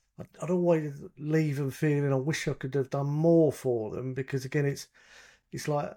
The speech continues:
I guess another word that's probably not the greatest of words for me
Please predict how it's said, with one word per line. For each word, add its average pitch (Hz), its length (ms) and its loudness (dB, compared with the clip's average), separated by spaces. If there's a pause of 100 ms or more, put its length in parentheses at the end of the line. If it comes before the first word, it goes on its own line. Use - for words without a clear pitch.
I 143 80 -18
guess 180 240 0
another 156 240 0
word 147 360 0
that's - 260 -16
probably 160 420 -2
not 165 420 0
the 139 80 -6
greatest 156 520 0
of 110 160 -10
words 117 320 -4
for - 160 -14
me 113 340 -4